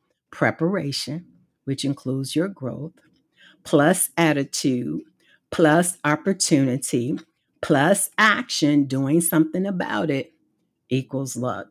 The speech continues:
Did you hear me? Preparation, plus attitude,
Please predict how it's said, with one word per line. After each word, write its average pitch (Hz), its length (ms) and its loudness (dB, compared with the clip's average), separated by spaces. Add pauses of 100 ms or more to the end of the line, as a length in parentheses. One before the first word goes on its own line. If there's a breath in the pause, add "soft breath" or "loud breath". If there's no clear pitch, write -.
Did 127 240 -6
you 143 100 0
hear 156 220 4
me? - 240 -8 (1000)
Preparation, 160 1000 -2 (640)
plus - 320 -10
attitude, 151 880 0